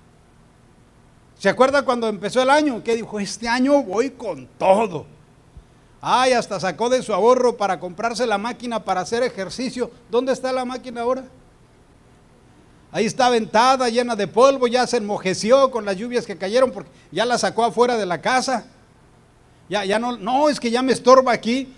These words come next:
o ya la llenó de ropa, ahí le puso cajas arriba de ella y todo. Pero al principio ahí estaba,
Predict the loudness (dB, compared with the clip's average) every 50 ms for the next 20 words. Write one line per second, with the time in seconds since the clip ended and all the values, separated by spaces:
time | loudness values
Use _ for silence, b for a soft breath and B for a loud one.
0 | B B -4 0 2 2 2 2 0 0 0 0 2 2 2 2 2 2 4 6
1 | 6 6 6 4 2 0 0 0 0 -2 -4 -6 -6 -4 -6 -4 -4 -6 -6 -2
2 | 2 2 2 2 0 -2 -6 -6 -4 -4 -4 -2 0 2 4 4 2 2 0 0
3 | 0 0 2 2 0 0 -2 -2 0 0 0 0 -4 -10 -14 _ _ _ _ _
4 | _ _ _ _ _ _ _ _ _ _ _ _ _ _ _ _ _ _ _ _
5 | _ -2 0 4 6 6 4 4 2 0 -2 0 4 8 10 10 10 10 6 6
6 | 6 6 4 4 2 2 0 2 6 6 8 8 8 6 4 2 -2